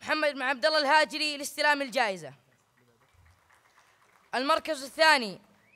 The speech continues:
مدرسة الدف الابتدائية، يتفضل مشرف العطاء والتطوع الأستاذ عايض بن علي الأسمري، وقائد الفريق الطالب فواز بن علي الأحمري لاستلام الجائزة.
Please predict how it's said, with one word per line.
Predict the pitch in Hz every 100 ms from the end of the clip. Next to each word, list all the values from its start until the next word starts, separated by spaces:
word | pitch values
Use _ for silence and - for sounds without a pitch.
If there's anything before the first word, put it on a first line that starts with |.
| -
مدرسة | 247 294 294 302
الدف | 262 202 311 -
الابتدائية، | 302 302 311 294 311 302 247 190 - _ _ _ _ -
يتفضل | 254 285 294 262 302
مشرف | 311 - 277
العطاء | 277 269 294 320 294
والتطوع | 285 311 302 294 311 320 294 - _ _ _ -
الأستاذ | 294 294 - 311 311 302 - _ _ -
عايض | 214 294 311 285
بن | 247
علي | 277 294 302
الأسمري، | 294 311 269 247 247 - _ _ _ _ -
وقائد | 254 302 311 294
الفريق | 294 294 311 -
الطالب | 277 - 311 311 311 - _ _ -
فواز | 262 285 302 285
بن | 285
علي | 269 294
الأحمري | 269 285 262 285 285 277
لاستلام | 269 - 294 269
الجائزة. | 277 233 247 202 170